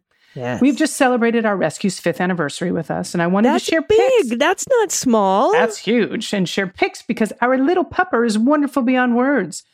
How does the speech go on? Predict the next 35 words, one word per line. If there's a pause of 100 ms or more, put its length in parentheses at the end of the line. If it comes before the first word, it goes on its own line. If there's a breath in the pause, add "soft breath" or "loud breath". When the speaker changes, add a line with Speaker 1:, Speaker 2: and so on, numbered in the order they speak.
(220 loud breath)
Speaker 2:
Her
prior
owner
was
deported
during
the
ICE
raids.
Ugh,
Speaker 1:
Oh.
Speaker 2:
fuckers. (500)
Of
the
Trump
presidency
in
two
thousand
seventeen,
and
her
remaining
family
was
probably
too
scared
to
get
her
from
the
animal
control,